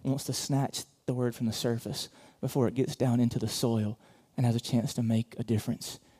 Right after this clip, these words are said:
in your life. Don't let the enemy snatch your seed. Don't let him. Jesus describes another type of soil.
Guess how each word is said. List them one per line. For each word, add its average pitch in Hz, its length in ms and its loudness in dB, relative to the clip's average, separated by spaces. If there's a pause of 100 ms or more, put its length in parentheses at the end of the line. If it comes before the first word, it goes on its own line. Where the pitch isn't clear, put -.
(100)
in 113 100 2
your 104 140 2
life. 107 440 -4 (520)
Don't 131 140 4
let 127 140 6
the 127 40 4
enemy 110 200 4
snatch 110 340 0
your 110 80 -2
seed. 107 320 -6 (2750)
Don't 123 140 4
let 120 160 6
him. 113 100 -2 (1300)
Jesus 131 220 0
describes 123 400 2
another 131 200 4
type 113 180 -2
of 113 80 -6
soil. 113 340 0